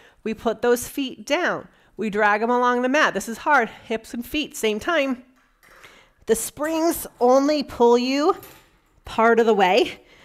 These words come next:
There's two inches where not your arms, your center has to pull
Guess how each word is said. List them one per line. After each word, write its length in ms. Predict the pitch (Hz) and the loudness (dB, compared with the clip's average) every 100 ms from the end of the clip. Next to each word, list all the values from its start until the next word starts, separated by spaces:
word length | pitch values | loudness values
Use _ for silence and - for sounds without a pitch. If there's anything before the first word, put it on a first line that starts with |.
| _ - | _ -4
There's 260 | 220 214 | -2 -2
two 320 | - - 370 415 | -4 0 4 6
inches 720 | 381 403 262 226 220 - - _ - _ | 6 4 4 4 2 -2 -12 _ -20 _
where 180 | - 226 | 0 0
not 240 | 214 208 - | 2 0 0
your 120 | 254 | 0
arms, 480 | 320 302 247 254 - | 2 2 2 -2 -4
your 140 | 202 | -6
center 640 | - 277 285 247 202 190 - - _ _ _ | -2 0 0 0 -2 -2 -6 -20 _ _ _
has 360 | _ 226 214 - | _ -4 -4 -4
to 80 | 220 | -8
pull 600 | - - 262 247 226 | -8 0 4 4 4